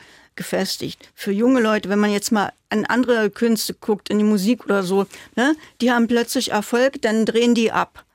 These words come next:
und vergessen alles, halten sich für die Größten oder dann kommen Alkohol und Drogen und alles sowas. Dagegen bin ich gefeit, einfach, weil ich dann schon die Reife hab und ich möchte lieber über unsere Geschichte schreiben, als nur über mich. Das ist mir wichtiger und da gibt's viel Spannenderes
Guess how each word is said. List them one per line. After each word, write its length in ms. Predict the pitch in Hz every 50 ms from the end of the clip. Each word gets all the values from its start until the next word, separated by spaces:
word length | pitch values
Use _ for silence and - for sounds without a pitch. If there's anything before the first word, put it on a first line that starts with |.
| -
und 160 | - 247 233 -
vergessen 460 | - 240 214 226 233 269 - 285 247
alles, 380 | - 214 233 247 254 240 -
halten 260 | 240 214 214 - 240 220
sich 180 | 226 214 -
für 140 | - 254 226
die 100 | 214 202
Größten 720 | - 190 233 247 262 269 - - - - 269 262 262 247
oder 240 | 214 208 202 190 185
dann 220 | 190 190 202 196
kommen 200 | - 220 208 -
Alkohol 640 | - 190 202 214 - 233 220 226 214 220 220 214 202
und 200 | - 196 185 -
Drogen 260 | 180 196 208 208 208
und 100 | 202 -
alles 220 | 120 190 196 185 -
sowas. 260 | - 196 196 - - - - - - - - _
Dagegen 420 | 214 208 190 208 233 220 247 226
bin 140 | 202 226 233
ich 160 | 226 208 -
gefeit, 640 | - 190 - - 165 175 196 233 269 311 - - - - _ - - - - - -
einfach, 300 | - 220 226 240 214 - -
weil 200 | - 196 185 196
ich 120 | 202 -
dann 160 | - 196 196
schon 460 | - - 214 214 208 180 - 64 -
die 120 | 185 202 196
Reife 400 | - 180 185 190 202 - 220 208
hab 320 | 202 208 208 208 208 -
und 240 | 135 185 190 - - - - - - - - - - _ _
ich 100 | 202 -
möchte 280 | 247 247 262 285 - 254
lieber 260 | 285 302 285 269 254
über 220 | - 247 233 240 -
unsere 260 | 247 247 240 240 226
Geschichte 520 | 190 220 208 - 240 233 - - 240 214
schreiben, 560 | - - - 175 180 180 185 175 185 190 -
als 420 | - 175 175 - - - - - -
nur 140 | 220 208 185
über 180 | 175 185 180
mich. 240 | 185 190 185 190 -
Das 160 | - 202 -
ist 140 | - 208 -
mir 180 | 226 214 196 -
wichtiger 340 | 214 - - 247 220 233
und 100 | 214 202
da 60 | 202 196
gibt's 300 | 190 214 - - - -
viel 220 | - 247 240 214
Spannenderes 720 | - - - 202 180 202 208 202 175 175 175 - - -